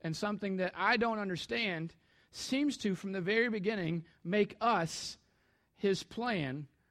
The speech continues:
for getting his glory out. In the very beginning, Adam and Eve were created, and they were given the task of multiplying,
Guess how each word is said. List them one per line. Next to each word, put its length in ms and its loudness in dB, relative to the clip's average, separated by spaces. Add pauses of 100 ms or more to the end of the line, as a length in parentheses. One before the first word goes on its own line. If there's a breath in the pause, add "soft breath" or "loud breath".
(180)
for 120 -4
getting 320 -2
his 180 -2
glory 360 -2
out. 160 -10 (1700)
In 20 -4
the 80 2
very 160 2
beginning, 420 4
Adam 300 8
and 100 4
Eve 340 4
were 120 2
created, 520 6 (180 loud breath)
and 120 0
they 120 10
were 80 6
given 200 4
the 80 0
task 420 0
of 100 -2
multiplying, 920 2